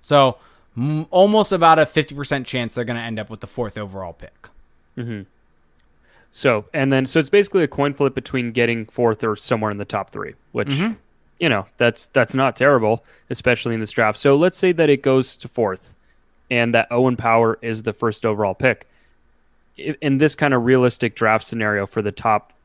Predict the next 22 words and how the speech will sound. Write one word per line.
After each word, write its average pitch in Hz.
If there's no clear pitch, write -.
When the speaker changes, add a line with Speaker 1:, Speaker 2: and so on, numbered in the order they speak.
Speaker 2:
for -
the, 113
the 117
two 131
and 113
the 104
three 117
pick, 104
who -
do 139
you 135
think 127
goes 117
second 113
and 98
third? 101
It's 110
probably 127
some 120
order 117
of 110
Beniers. 113